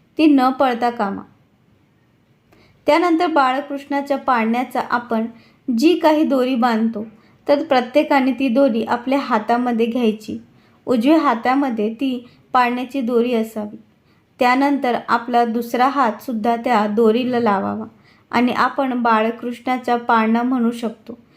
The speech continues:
तसं इंटरनेटवर, सोशल मीडियावर कुठेही तुम्हाला बाळकृष्णाच्या जन्माचे भरपूर सारे पाळणे मिळून जातील. त्यातल्या प्रत्येक पाळण्यातल्या काव्यपंक्ती या वेगवेगळ्या असू शकतात. तुम्हाला जी सोपी वाटेल ती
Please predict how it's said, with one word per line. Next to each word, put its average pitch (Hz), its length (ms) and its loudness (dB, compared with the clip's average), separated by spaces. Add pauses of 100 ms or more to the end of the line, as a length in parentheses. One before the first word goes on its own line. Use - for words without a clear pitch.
(260)
तसं 311 240 2
इंटरनेटवर, 285 800 4
सोशल 277 460 0
मीडियावर 240 540 0 (520)
कुठेही 294 520 2
तुम्हाला 302 380 0
बाळकृष्णाच्या 240 880 0
जन्माचे 233 720 0 (360)
भरपूर 269 420 2
सारे 285 300 0
पाळणे 233 460 0
मिळून 233 340 0
जातील. 214 460 -4 (640)
त्यातल्या 247 340 2
प्रत्येक 277 560 -2
पाळण्यातल्या 233 680 0
काव्यपंक्ती 247 920 -2 (360)
या 320 100 4
वेगवेगळ्या 285 600 2
असू 254 320 -4
शकतात. 226 440 -8 (520)
तुम्हाला 285 400 4
जी 277 220 0
सोपी 262 400 -4
वाटेल 233 460 -2
ती 269 80 -4